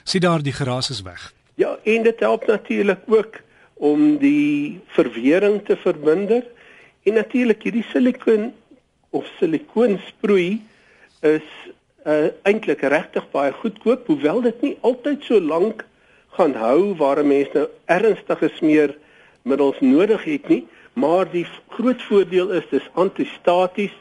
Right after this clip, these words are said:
Speaker 2: mens vee dit vinnig skoon, dit vergader nie so stof nie, mens moet dit maar net meer gereeld doen.
Speaker 1: En as jy hom gespuit het, los maar 'n lappie daar by die hek dat jy jou hande kan afvee.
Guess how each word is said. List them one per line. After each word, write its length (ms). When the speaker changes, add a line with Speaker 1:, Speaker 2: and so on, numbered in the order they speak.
Speaker 2:
mens 280
vee 240
dit 200
vinnig 380
skoon, 380
dit 160
vergader 600
nie 140
so 160
stof 480
nie, 200
mens 280
moet 120
dit 180
maar 140
net 220
meer 260
gereeld 500
doen. 240
Speaker 1:
En 220
as 140
jy 80
hom 80
gespuit 440
het, 140
los 240
maar 240
'n 40
lappie 280
daar 140
by 60
die 140
hek 160
dat 140
jy 60
jou 100
hande 180
kan 140
afvee. 340